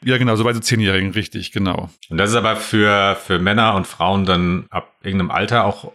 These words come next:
Speaker 2: unterschiedlich, ne?
Speaker 1: Richtig, genau. Also es ist, fängt ungefähr gleich an bei Männern und Frauen.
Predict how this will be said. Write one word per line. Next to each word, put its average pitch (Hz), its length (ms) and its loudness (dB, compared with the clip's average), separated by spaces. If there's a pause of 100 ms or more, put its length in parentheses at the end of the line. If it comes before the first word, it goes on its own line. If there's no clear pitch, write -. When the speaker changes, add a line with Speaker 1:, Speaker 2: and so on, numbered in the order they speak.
Speaker 2:
unterschiedlich, 78 640 -6
ne? 110 200 -2 (220)
Speaker 1:
Richtig, 131 440 0
genau. 123 320 0
Also 120 200 2
es 127 120 -2
ist, 147 160 0
fängt 143 200 -2
ungefähr 139 280 2
gleich 110 400 0
an 135 180 0
bei 156 100 0
Männern 156 200 0
und 151 100 -2
Frauen. 165 520 2